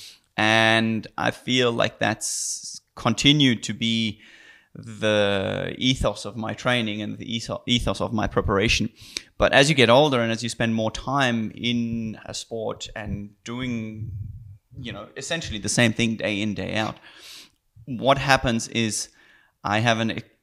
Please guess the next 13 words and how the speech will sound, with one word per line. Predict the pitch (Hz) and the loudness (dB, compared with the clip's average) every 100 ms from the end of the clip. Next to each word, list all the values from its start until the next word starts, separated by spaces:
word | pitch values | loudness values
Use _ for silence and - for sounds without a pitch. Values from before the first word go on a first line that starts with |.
| - | 0
immediate | 156 160 160 135 - | 4 4 2 -2 -2
disconnection | 143 - 139 110 113 - 104 98 120 - | -4 -4 -4 -4 -4 -8 -10 -10 -14 -18
from | - 120 110 | -6 -4 -4
the | 107 | -2
session | - 120 113 | -2 -2 -4
I | 104 | -6
just | 107 - | -8 -8
did | 120 104 101 - _ _ _ - | -6 -6 -8 -16 _ _ _ -4
as | - | -2
soon | 131 | 0
as | 117 | 0
I | 107 | -2
stop, | - - - - - | -6 -4 -4 -6 -20